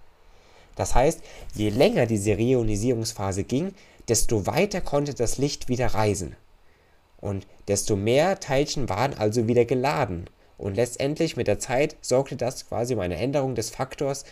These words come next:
von zehn. In nur ein paar hundert Millionen Jahren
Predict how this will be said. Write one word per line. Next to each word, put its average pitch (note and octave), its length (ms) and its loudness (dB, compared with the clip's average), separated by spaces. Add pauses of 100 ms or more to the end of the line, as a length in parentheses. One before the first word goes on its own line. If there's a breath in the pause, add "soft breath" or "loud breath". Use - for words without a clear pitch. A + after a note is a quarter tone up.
(160 loud breath)
von F2+ 200 -4
zehn. B2+ 480 0 (240 loud breath)
In B2 140 0
nur B2+ 140 2
ein B2 140 0
paar G#2 180 -2
hundert F#3 280 0
Millionen C3+ 380 0
Jahren B2 320 -2